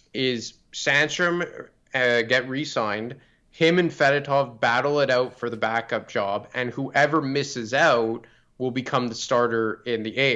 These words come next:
H L. And I guess he would tag down there with Urson. Ustimenko, I really haven't touched on at all, uh, yet. Like, I think he's an R F A, so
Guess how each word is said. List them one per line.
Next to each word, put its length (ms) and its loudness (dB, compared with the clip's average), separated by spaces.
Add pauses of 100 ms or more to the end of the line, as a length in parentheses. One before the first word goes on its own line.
H 140 -16
L. 260 -12 (360)
And 240 2
I 60 0
guess 280 -2
he 160 -6
would 300 -6 (800)
tag 380 2
down 280 2
there 160 2
with 180 0
Urson. 580 0 (420)
Ustimenko, 760 2
I 60 4
really 340 0
haven't 460 -2
touched 360 -4
on 220 0
at 120 -2
all, 400 -4 (920)
uh, 280 6
yet. 460 -2
Like, 280 -8
I 100 -2
think 440 -4
he's 340 -8
an 80 -2
R 240 8
F 200 4
A, 140 2
so 560 -6